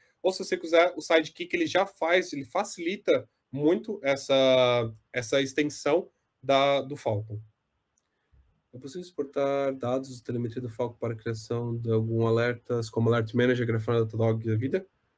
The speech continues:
Sim, de novo, a gente, a partir do alertas, eu posso usar aquelas saídas default ou um projeto como Sidekick, e aí conectar com outros, com outros players, como Grafana, Datadog, et cetera.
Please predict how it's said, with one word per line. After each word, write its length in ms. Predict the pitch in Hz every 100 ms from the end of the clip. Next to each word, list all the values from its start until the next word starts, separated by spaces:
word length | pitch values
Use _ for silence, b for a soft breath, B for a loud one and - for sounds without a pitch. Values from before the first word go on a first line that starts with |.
| _
Sim, 380 | - 175 208 220
de 120 | 139
novo, 240 | 156 175
a 40 | 160
gente, 400 | 156 - 147 131
a 100 | 139
partir 280 | 135 139 147
do 80 | 156
alertas, 380 | 143 143 139 139
eu 60 |
posso 280 | - 139 135
usar 120 | 135
aquelas 260 | 131 135 131
saídas 220 | 147 135
default 440 | 143 147 170 208 208
ou 180 | 165
um 20 | 160
projeto 300 | 151 147 143
como 140 | 151
Sidekick, 580 | 151 151 - 180 - 226 b b
e 100 | 175
aí 200 | 175 156
conectar 640 | 156 180 165 - 143 151 - _ _
com 120 | -
outros, 680 | 156 147 147 151 151 - -
com 120 | _ 143
outros 280 | 143 139
players, 320 | - 143 135 127
como 180 | 127
Grafana, 400 | 117 113 139 139
Datadog, 520 | 135 127 123 117 123 135
et 80 |
cetera. 400 | 135 110 107 107